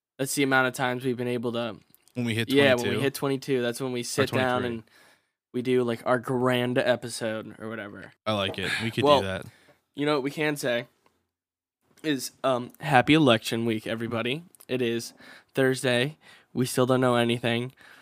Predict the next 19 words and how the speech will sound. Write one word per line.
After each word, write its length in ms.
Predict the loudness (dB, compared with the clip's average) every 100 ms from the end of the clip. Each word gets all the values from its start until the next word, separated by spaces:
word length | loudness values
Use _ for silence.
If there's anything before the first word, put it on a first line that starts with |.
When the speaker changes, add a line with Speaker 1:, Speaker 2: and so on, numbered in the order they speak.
| _ _
Speaker 1:
and 440 | -2 0 -2 -4 -10 _ _ _ 2
I 160 | 2
didn't 240 | 4 -2 -2
sign 180 | -2 -2
up 100 | -2
for 80 | -4
this 160 | -6
to 60 | -2
be 120 | 0
a 60 | 2
week. 320 | 2 0 -4 -8
Speaker 2:
We 100 | -4
don't 40 | 2
know 60 | 4
Speaker 1:
Regardless, 340 | 4 0 -4
Speaker 2:
anything. 180 | -8 -12 -18 _ _ _ _
Speaker 1:
regardless 680 | 0 6 6 6 2 -2
of 120 | -4 0
that, 360 | 0 0 -4